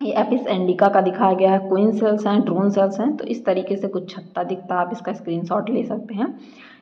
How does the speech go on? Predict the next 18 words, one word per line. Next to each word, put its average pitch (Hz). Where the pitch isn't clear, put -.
इस 233
तरीके 180
से 170
इनका 165
छत्ता 165
दिखता 165
है, 170
ठीक 262
है। 339
But 233
the 320
other 262
है, 165
तो 269
चलिए 302
start 190
करते -
हैं। -